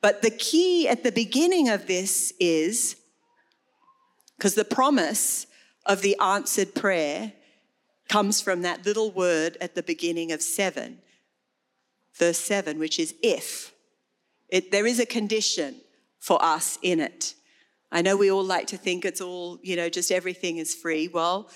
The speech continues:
it's free, but there is some responsibility for us.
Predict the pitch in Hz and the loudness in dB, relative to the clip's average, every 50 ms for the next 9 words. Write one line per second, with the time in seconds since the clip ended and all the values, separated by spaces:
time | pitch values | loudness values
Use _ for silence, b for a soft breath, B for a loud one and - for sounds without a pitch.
0 | B B B B B - 196 196 196 - - - 269 277 240 190 170 175 185 214 | B B B B B -2 -2 0 0 -2 -2 0 2 4 4 4 4 2 0 -4
1 | 220 b b b b b b - 190 - - 190 190 - 196 196 190 185 185 - | -8 b b b b b b -6 -4 -2 0 0 0 2 0 0 0 0 -2 -2
2 | - - 185 185 190 190 185 175 - - 175 165 165 - - 170 151 170 165 170 | 0 0 0 0 0 -2 -2 -2 -2 -2 -2 -2 -2 -2 -4 -4 -4 -4 -4 -4
3 | 170 156 151 143 - - - 156 - 156 151 143 - - - - - - - | -4 -4 -4 -6 -6 -4 -4 -2 0 0 -2 -2 -2 -4 -6 -6 -6 -6 -8